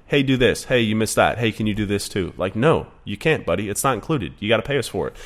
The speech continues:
And if you're not charging, uh, and tracking hours, then you're never gonna get paid for it. It's really hard to go back and rescope, uh, an entire new project or an entire new campaign,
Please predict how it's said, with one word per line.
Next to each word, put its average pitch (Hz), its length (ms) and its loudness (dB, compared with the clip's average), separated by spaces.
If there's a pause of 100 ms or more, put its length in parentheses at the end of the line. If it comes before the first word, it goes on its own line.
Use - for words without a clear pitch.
(280)
And 117 80 -2
if 113 120 -4
you're 120 120 0
not 120 320 2
charging, 117 580 0 (340)
uh, 98 240 0
and 107 80 -2
tracking 107 500 2
hours, 101 520 2
then 113 120 0
you're 117 80 0
never 117 240 2
gonna 113 140 -4
get 107 100 -6
paid - 240 -6
for - 220 -12
it. - 60 -20
It's 110 180 -4
really 131 180 2
hard 123 160 2
to 117 60 -4
go 107 100 0
back 110 260 2
and 98 140 -4
rescope, 107 540 2 (320)
uh, 87 180 0
an 107 80 -2
entire 107 320 0
new 104 140 0
project 90 440 0
or 87 40 -8
an 87 80 -2
entire 95 260 -4
new 98 140 -4
campaign, 95 640 -2